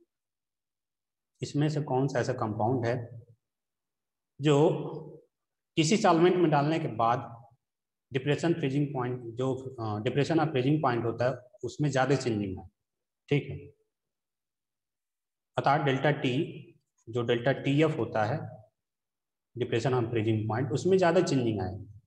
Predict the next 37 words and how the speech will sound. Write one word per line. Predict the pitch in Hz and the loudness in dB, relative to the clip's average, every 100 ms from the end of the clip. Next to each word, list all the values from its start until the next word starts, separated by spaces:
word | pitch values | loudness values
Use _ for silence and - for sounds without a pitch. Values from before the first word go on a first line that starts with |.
| _ _ | _ _
तो | 180 185 - - _ _ - | -2 -2 -12 -20 _ _ -4
इसके | 143 208 | 0 4
लिए | 196 | 6
क्या | 190 190 | 6 6
हमको | 170 165 175 | 4 2 2
याद | 160 147 | 2 0
करना | 143 131 | -2 -4
पड़ेगा? | 123 117 117 131 | -6 -4 -2 -2
इसके | 127 135 | -2 -2
लिए | 139 | 0
तो | 143 | 0
फॉर्मूला | 147 131 135 | -2 -4 0
याद | 147 143 | 0 0
होना | 139 127 - | 0 0 -2
चाहिए | - - - - - - _ _ _ _ | -4 -4 -4 -6 -14 -20 _ _ _ _
कि | 156 180 | 2 2
ये | 143 147 | 2 2
किसके | 139 135 - | 2 -2 -2
equal | 131 123 113 | -2 -2 -2
होता | 107 110 107 | -4 -2 -2
है, | 131 143 127 | 0 0 0
ये | 120 | 0
delta | 113 113 117 | -2 -2 -4
T | 123 127 | -2 -4
F | - | -4
is | - | -10
equal | - 104 | -10 -8
to | 101 185 190 _ _ _ _ _ _ | -4 -4 -6 _ _ _ _ _ _
K | 147 151 | 2 4
F | 180 - - - - - _ _ _ _ _ _ _ _ _ - | 2 0 -8 -14 -18 -20 _ _ _ _ _ _ _ _ _ 0
into | 143 131 131 180 - | 0 2 0 0 0
small | - 127 135 120 | -2 0 0 0
m | 113 104 | -2 -2
के | 110 110 - - | -6 -8 -12 -16
equal | 131 135 123 | -8 -4 -2
होता | 110 110 | -2 -6
है। | 98 | -12